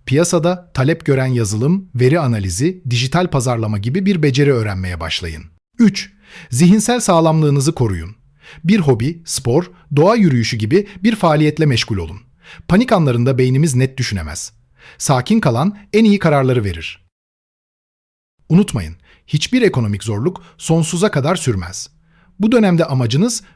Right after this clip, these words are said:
büyük kazançlar elde etmek değil, savunma yapmak, korumak ve gelecek için pozisyon almaktır.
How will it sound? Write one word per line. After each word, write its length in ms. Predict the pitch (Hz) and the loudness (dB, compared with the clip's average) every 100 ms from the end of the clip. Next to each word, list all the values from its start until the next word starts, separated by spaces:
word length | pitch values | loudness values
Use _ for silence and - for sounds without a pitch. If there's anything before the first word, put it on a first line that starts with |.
| - | -2
büyük 300 | 135 240 247 | 2 2 2
kazançlar 480 | 143 123 113 127 113 | -2 0 -2 -2 -4
elde 240 | 104 120 | -2 -2
etmek 360 | 113 113 101 - | -4 -6 -4 0
değil, 280 | 185 233 - _ - | 0 0 -6 _ -8
savunma 460 | - 110 120 160 | -4 -2 0 2
yapmak, 460 | 214 185 185 202 - _ - | 2 2 0 -2 -8 _ -2
korumak 480 | 135 135 175 - - _ - | 2 4 2 -2 -8 _ -2
ve 60 | |
gelecek 460 | 131 135 147 151 202 | 0 2 2 2 -2
için 220 | 147 208 | -2 0
pozisyon 440 | 202 127 127 139 110 | 0 -2 -2 -4 -4
almaktır. 680 | 82 78 - - - _ | -6 -10 -12 -18 -20 _